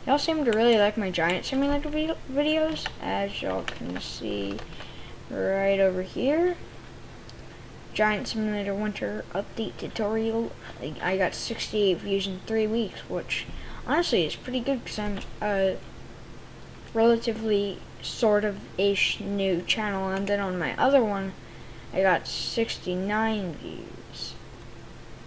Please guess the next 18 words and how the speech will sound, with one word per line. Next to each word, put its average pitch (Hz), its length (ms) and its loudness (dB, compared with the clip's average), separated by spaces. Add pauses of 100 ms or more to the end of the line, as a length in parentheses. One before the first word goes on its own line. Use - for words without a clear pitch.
(360)
And 208 280 -2
then 196 400 -2
y'all 208 180 2
seem 311 300 2
to, 311 280 6 (280)
y'all 233 160 0
seem 269 320 0
to 262 100 0
like 233 240 -2
this 220 240 -4
one, 180 320 -4 (720)
which 196 160 -6
was 185 200 -2
a 175 220 0 (1300)
police 196 360 0
chase. - 640 -2 (440)
And 180 360 -2
then 180 540 -2